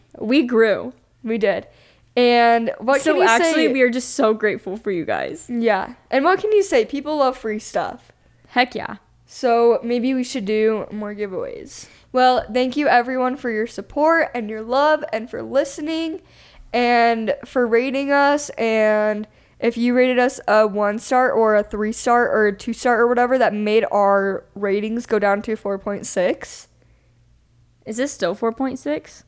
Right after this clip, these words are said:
Speaker 2: Yes. You can go change that right now. Let's keep it at
Speaker 1: <laughs>
Speaker 2: five stars. It really irritates me, though. Like, okay, here's the thing. If you don't like our podcast for a specific reason, please message us and tell us why.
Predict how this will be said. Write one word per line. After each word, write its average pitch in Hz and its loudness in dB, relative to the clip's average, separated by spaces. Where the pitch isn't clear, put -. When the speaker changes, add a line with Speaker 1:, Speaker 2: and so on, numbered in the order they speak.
Speaker 2:
Yes. - -4
You 320 2
can 466 6
go 453 4
change 415 -4
that 320 2
right 233 -2
now. 220 -6
Let's 453 0
keep 403 4
it 403 0
at 320 2
Speaker 1:
<laughs> - -
Speaker 2:
five 311 2
stars. 247 0
It 294 -2
really 320 0
irritates 294 -2
me, 240 -2
though. 202 0
Like, 208 -2
okay, 226 -2
here's 262 -4
the 247 -2
thing. - -10
If 269 2
you 269 -2
don't 311 2
like 262 2
our 277 2
podcast 220 -4
for 240 -4
a 240 -4
specific 240 -6
reason, 233 0
please 254 -2
message 208 -2
us 185 -4
and 202 -8
tell 202 -4
us 226 -8
why. 156 -4